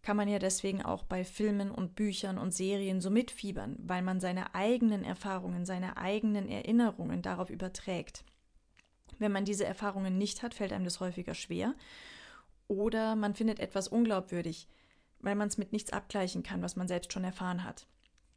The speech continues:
Dementsprechend glaube ich, dass es am sinnvollsten ist, gerade bei emotionalen Beziehungen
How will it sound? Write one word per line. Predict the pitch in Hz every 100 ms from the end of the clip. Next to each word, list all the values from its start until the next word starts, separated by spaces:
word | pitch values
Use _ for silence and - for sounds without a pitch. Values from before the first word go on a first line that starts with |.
| _ _ _ - - -
Dementsprechend | 226 233 233 220 220
glaube | 196 208
ich, | - 226 233
dass | 226
es | 202
am | 202 190
sinnvollsten | 220 233 202 - 190
ist, | -
gerade | - 202 233
bei | 185 190 190
emotionalen | 202 190 190 190 185 196 220 208
Beziehungen | 185 - 190 190 165 156